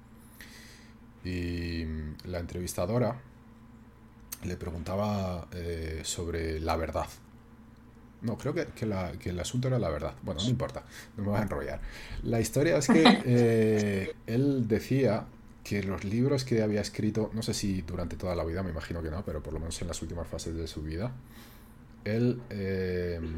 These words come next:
Speaker 1: había, los había escrito de una forma que no tenía ningún adjetivo.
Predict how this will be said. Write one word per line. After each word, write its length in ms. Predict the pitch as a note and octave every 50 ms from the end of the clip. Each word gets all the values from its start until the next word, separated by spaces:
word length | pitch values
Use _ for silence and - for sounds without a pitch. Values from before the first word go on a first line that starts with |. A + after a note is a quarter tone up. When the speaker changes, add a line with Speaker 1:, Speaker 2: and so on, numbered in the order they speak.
| D#2+ D#2+ D#2 - - - - -
Speaker 1:
había, 540 | E2+ E2 E2 G2 A2 B2 B2 B2 A#2 A#2
los 260 | - G#2 F#2+ F#2+ - -
había 180 | F2+ G2 A2+
escrito 580 | B2 B2+ - - A2 B2 B2+ B2 G#2 G#2 - - -
de 120 | D#2+ F2+
una 140 | G2+ G#2 G2+
forma 400 | - - G#2 G#2 G#2+ G#2+ A2+ B2+ B2+ - - - - - - - - - - - - - - - - - - - - - - - -
que 100 | - G2
no 80 | G#2+ A2
tenía 240 | A2 A2 A2 A#2+
ningún 320 | A2+ G#2 G2 F#2+ G2 G2+ G2
adjetivo. 480 | F2+ - - - D2 C#2+ C#2+ C#2 D2+